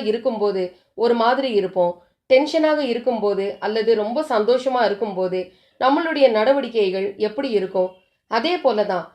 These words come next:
அந்த பக்தருக்கு பாபாவை பார்க்கும்போது தோணுச்சு. இப்படியே அவர் இரவு முழுக்க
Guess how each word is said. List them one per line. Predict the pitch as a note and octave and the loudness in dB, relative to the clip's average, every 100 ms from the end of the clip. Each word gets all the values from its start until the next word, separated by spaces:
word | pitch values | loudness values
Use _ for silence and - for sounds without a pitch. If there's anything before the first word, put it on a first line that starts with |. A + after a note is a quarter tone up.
| _ _ | _ _
அந்த | A3 A#3 | -6 -4
பக்தருக்கு | G#3 A3+ F4+ D4+ - C4+ | -2 -2 0 -2 4 4
பாபாவை | G3+ A#3+ C#4 C4+ C4+ | 4 4 4 4 2
பார்க்கும்போது | A3 A3+ B3+ G#3 G#3 D4+ | 0 -2 -4 -2 -2 0
தோணுச்சு. | C#4+ A3 G3+ F3 C#3 - _ _ _ _ | 0 2 0 -4 -10 -12 _ _ _ _
இப்படியே | C4+ C#4 D#4+ F4+ | -10 -4 -2 2
அவர் | G4 C#4 | 4 4
இரவு | A#3+ B3 D4+ D4+ | 4 -2 -2 0
முழுக்க | B3 C4 C4+ | -2 -4 0